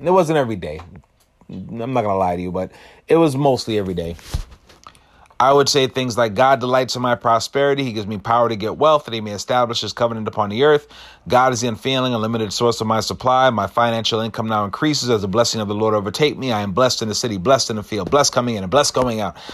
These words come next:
I'm blessed in the basket and blessed in the store. My bank accounts, investments, health, and relationships flourish. The blessing of the Lord overtake me in all areas of my life." And so I would do that. And little by little,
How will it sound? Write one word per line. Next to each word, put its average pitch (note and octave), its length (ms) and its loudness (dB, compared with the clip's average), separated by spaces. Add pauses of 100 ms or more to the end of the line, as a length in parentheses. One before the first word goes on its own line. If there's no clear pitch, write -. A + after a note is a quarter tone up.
(140)
I'm F#2 100 -4
blessed - 280 2
in C3 40 -4
the B2 60 -2
basket A2+ 360 0
and F#2+ 120 -6
blessed D3 240 2
in A#2 80 -4
the A2 40 -6
store. A2 260 0
My F#2+ 100 -6
bank C3+ 260 0
accounts, A#2 320 -4
investments, G#2 460 -2
health, C3+ 240 4 (260)
and A2+ 140 -2
relationships A#2+ 560 0
flourish. D3 420 4
The A2+ 100 0
blessing B2 360 0
of A2+ 80 -6
the A2 40 -4
Lord A#2+ 220 2
overtake A2+ 300 -4
me A#2+ 60 -6
in A#2 60 -4
all G#2 120 0
areas A#2 260 0
of A2+ 60 -4
my A2 140 0
life." A#2+ 640 0 (1160)
And C3+ 120 -4
so D3 400 6 (1080)
I E3 200 6
would E3+ 300 4
do D3+ 280 0
that. G2+ 260 0
And A#2+ 200 -6
little F3 200 2
by E3+ 160 4
little, C#3 420 2